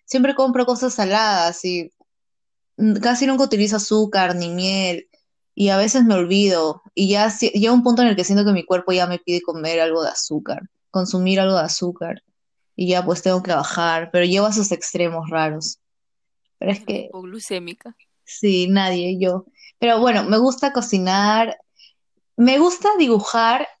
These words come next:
Speaker 1: Ese es un hobby que
Speaker 2: Sí.
Speaker 1: no he desarrollado mucho, pero yo soy fan de dibujar en las hojas de
Speaker 2: Otra gente.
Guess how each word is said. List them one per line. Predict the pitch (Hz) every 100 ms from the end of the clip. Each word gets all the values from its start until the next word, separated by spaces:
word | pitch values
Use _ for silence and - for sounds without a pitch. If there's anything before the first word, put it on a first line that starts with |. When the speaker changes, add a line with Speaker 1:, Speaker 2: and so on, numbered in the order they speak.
| -
Speaker 1:
Ese | 285 320
es | 370 330
un | 294 294 262 - -
hobby | - 240 240 254 247
que | 208 190 180 -
Speaker 2:
Sí. | 202
Speaker 1:
no | 208
he |
desarrollado | 214 208 226 180 170 175 185 185 185 190 220 -
mucho, | 190 190 202 208 - 220 214
pero | 196 185 180 _ - -
yo | 254
soy | 311
fan | 269 262 247
de | 262
dibujar | 254 196 - 196 196
en | 202 180
las | 170 -
hojas | 190 202 185
de | 175 151 151 _ _ _ _ _ - 214
Speaker 2:
Otra | - 196 226
gente. | 262 302 -